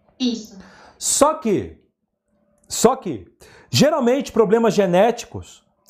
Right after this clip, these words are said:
Speaker 2: são problemas do plano da validade mesmo. O plano da validade é isso. Até quando vocês estudam direito constitucional, vocês lembram que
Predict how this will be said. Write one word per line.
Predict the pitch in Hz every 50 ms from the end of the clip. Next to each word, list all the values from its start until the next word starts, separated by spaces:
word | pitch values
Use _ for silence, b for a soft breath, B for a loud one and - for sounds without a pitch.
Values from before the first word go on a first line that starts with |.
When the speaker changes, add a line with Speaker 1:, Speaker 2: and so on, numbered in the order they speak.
| _ _
Speaker 2:
são | - - - 240 262
problemas | 285 302 277 226 247 240 240 214
do | 240
plano | - 247 240 233
da | 254
validade | 226 240 233 - 196 226 233 226 277
mesmo. | 285 262 233 196 156 139
O |
plano | 143 160 175
da | 180 196
validade | 202 220 220 180 208 226 233 254
é | 226
isso. | 190 156 127 - - b b b b b b b b b
Até | - 147 - - 240
quando | 240 269 269 -
vocês | - 240 220
estudam | 202 175 - 220 196 202
direito | 180 175 202 196 196 -
constitucional, | - 180 175 - - 180 160 151 165 220 208
vocês | 214 - 196 165 139
lembram | 156 170 190 226 220 156 113 95 87 - - _ _ _ _ _ _ b b b b b b b b b b
que | - - 202 208 180 143 - - - _